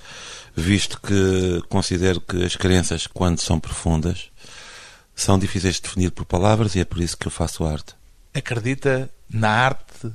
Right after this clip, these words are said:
Speaker 2: que faz?
Speaker 1: Sim, em quase toda.
Speaker 2: Quase toda?
Speaker 1: Sim.
Speaker 2: A musical está incluída?
Speaker 1: Eu acho que a musical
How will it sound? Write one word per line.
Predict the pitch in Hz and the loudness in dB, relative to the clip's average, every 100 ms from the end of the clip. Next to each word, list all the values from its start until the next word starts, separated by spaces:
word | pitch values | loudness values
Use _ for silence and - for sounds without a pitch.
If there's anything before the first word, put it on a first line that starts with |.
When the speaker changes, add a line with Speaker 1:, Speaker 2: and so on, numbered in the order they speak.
| - | -12
Speaker 2:
que | - | 0
faz? | 113 143 - - - - - - - - - - - - - | 0 0 -4 -14 -20 -20 -20 -20 -20 -20 -20 -20 -20 -20 -8
Speaker 1:
Sim, | - - 101 95 92 - - | -2 4 6 4 2 -6 0
em | 113 | 2
quase | - 110 95 | 4 4 4
toda. | - 80 80 - - - - - | 2 0 -2 -8 -16 -20 -20 2
Speaker 2:
Quase | 143 135 101 | 4 4 4
toda? | 107 98 95 - - | 0 -2 -4 -10 -18
Speaker 1:
Sim. | - 87 - - | -18 -18 -18 -6
Speaker 2:
A | 123 | -2
musical | 123 139 120 127 - 135 147 147 131 | 0 2 2 0 4 4 6 2 -2
está | 76 - 123 | -2 2 2
incluída? | - 131 139 160 - - - | 2 0 0 -4 -12 -20 -6
Speaker 1:
Eu | 139 143 | 2 4
acho | 143 - | 2 2
que | 131 | 2
a | |
musical | 120 107 113 - 92 92 - | 4 2 0 2 2 2 -2